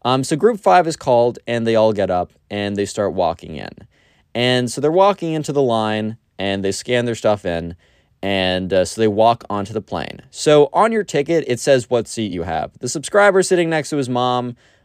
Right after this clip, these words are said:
um, they sit, I don't know, let's just say, like, uh, row twenty, row twenty-five.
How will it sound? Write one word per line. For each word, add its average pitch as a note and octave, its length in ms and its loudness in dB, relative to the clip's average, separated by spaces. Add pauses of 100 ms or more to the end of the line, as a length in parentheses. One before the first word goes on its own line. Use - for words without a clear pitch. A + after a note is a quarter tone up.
(100)
um, G#2+ 360 0
they B2 120 4
sit, C#3+ 380 0 (320)
I D3 100 4
don't B2+ 120 2
know, G2+ 160 -2
let's A#2+ 180 0
just B2 140 -8
say, A#2 160 2
like, G2 320 -2 (720)
uh, C3+ 120 -2 (120)
row C#3 560 4
twenty, B2+ 580 -2 (300)
row B2+ 280 4
twenty-five. A2 880 0